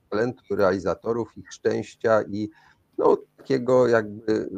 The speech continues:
pewnej energii, która w nich tkwi. Mi się wydaje, że w was jest ta energia i ja wcale nie chcę was zniechęcać. Przeciwnie, właśnie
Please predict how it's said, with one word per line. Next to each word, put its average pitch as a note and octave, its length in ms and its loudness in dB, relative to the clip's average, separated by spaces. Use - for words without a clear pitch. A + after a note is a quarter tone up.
pewnej B2 220 -4
energii, B2 460 0
która - 260 -2
w G#2 40 -14
nich G#2 240 -8
tkwi. - 440 -14
Mi B2 120 -8
się D#3 120 0
wydaje, C3 320 2
że B2 120 -2
w A#2 80 -10
was C#3+ 240 0
jest - 200 -8
ta F2+ 100 2
energia E2+ 720 -2
i A2+ 180 -8
ja A#2 140 0
wcale B2+ 360 -2
nie B2 120 -8
chcę - 160 -6
was C3+ 180 0
zniechęcać. - 540 -4
Przeciwnie, F#2+ 600 -8
właśnie F#2+ 340 -8